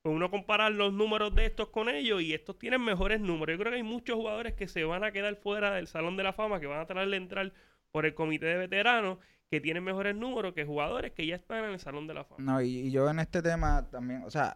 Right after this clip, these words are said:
Speaker 2: el béisbol cambia, el deporte cambia. Por ejemplo, en, en el año sesenta, cuando Roger Maris, eh, y Mickey Mantle están compitiendo allá por el récord de, de jonrones, eh, se hablaba mucho de que esa temporada eran veinte juegos más. Y por eso había que ponerle un asterisco
Speaker 1: Sí.
Speaker 2: al récord.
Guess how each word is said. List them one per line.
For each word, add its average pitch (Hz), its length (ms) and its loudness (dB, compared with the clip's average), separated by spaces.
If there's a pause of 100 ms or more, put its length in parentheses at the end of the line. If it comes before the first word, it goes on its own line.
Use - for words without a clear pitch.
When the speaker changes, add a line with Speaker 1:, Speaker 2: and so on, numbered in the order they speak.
(140)
Speaker 2:
el 139 220 0
béisbol 139 440 2
cambia, 147 280 2
el 127 60 2
deporte 127 380 2
cambia. 131 320 4
Por 120 100 4
ejemplo, 143 440 2 (240)
en, 127 240 4
en 131 160 2
el 127 100 6
año 160 240 6
sesenta, 175 600 2
cuando 120 280 4
Roger 113 300 2
Maris, 143 640 2
eh, 151 420 6
y 143 120 2
Mickey 147 280 0
Mantle 147 400 2
están 139 300 0
compitiendo 147 520 0
allá 143 260 6
por 135 140 4
el 123 120 4
récord 139 320 0
de, 143 280 4
de 143 160 2
jonrones, 143 580 4 (580)
eh, 127 320 6
se 135 160 4
hablaba 131 340 8
mucho 180 380 2
de 135 160 4
que 123 80 2
esa 143 200 2
temporada 156 680 4
eran 131 300 2
veinte 131 280 0
juegos 135 300 4
más. 98 240 0 (340)
Y 135 140 0
por 127 240 6
eso 170 280 6
había 131 200 6
que 135 100 2
ponerle 143 300 2
un 147 80 0
asterisco 147 600 2
Speaker 1:
Sí. 139 60 10
Speaker 2:
al 127 120 10
récord. 117 480 2